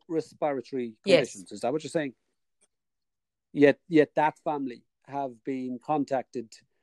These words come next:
Speaker 1: and asked to
Speaker 2: Yes.
Speaker 1: sign a D N R.
Speaker 2: It's, it's like that it, it's,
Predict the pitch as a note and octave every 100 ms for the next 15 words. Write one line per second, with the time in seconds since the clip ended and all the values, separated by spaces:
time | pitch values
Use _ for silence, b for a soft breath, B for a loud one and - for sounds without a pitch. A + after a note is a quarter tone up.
0 | _ _ - C#3+ C3 B2+ - C3+ B2+ -
1 | - - - F#3+ D3+ C3 A#2+ C#3 B2+ C3+
2 | B2 A#2+ F#2+ _ _ _ b b b _
3 | _ _ - F#3+ - A3 - - A3+ G#3+
4 | G#3+ - F#3 F#3 - F3 - -